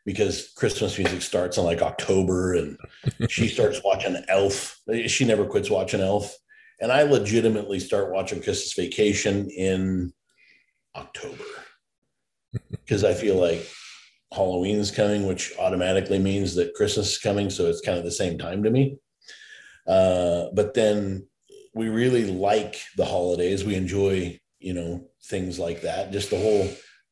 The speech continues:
Speaker 1: everything about holidays just makes us happy. So, so we do at our Christmas party here,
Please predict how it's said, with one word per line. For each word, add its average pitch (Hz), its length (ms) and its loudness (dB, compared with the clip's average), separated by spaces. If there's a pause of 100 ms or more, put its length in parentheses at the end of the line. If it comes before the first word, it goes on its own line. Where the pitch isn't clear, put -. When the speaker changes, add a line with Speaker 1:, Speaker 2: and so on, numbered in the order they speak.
(140)
Speaker 1:
everything 143 380 4
about 131 220 2
holidays 85 400 -4
just 87 200 -8
makes 95 200 -2
us - 80 -8
happy. - 320 -6
So, 104 480 6 (760)
so - 200 2
we 123 80 6
do 117 520 4 (320)
at 110 80 4
our 101 140 0
Christmas 143 320 2
party 127 460 0
here, 131 460 0